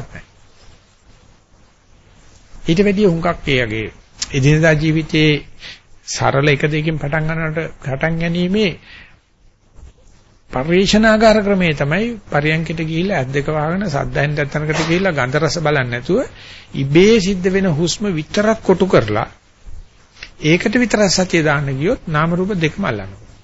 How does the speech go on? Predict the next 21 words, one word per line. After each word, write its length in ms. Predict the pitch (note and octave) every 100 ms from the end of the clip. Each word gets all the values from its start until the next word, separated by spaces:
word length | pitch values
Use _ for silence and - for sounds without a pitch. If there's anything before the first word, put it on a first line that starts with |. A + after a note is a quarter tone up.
| _ _ _ _ _ _ - - _ _ _ _ - - - - - - - - - -
මොකද 200 | - C3
හිත 180 | B2 F3
ව්‍යාපෘත 460 | D#3+ D#3+ D#3 D#3 D3+
කරන්නේත් 440 | C3+ B2 G#2+ G#2
නැහැ. 280 | B2 D#3 B3+ - - -
රූප 220 | E3 G#3
ධර්මයෙන් 340 | G#3 F3 F3 D3+
තමයි 200 | D#3 A#2+
පටන් 300 | A#2+ B2+ C#3+
අරගන්නේ. 440 | C#3 F#2 A2 A3+ - - - - - -
අල්ලගෙන 460 | - D3+ G3 A3+ G3+
රූප 280 | D3+ F3 G#3
ධර්මයේ 340 | G3+ A3 A3
කීකරු 460 | - F3+ F#3 G#3 G#3
කරනකොට 560 | F#3 F3 A#3 C4 G#3
ඒ 800 | A#2+ A#3 - - - - - F3
රූප 220 | D#3+ D#3+ F#3+
ධර්මයේ 400 | G3 G3+ A#3+ G3
කීකරු 420 | F3 F3 G#3 G#3+
වීම 260 | A3 A3
අනුව 300 | A3 A3+ B3+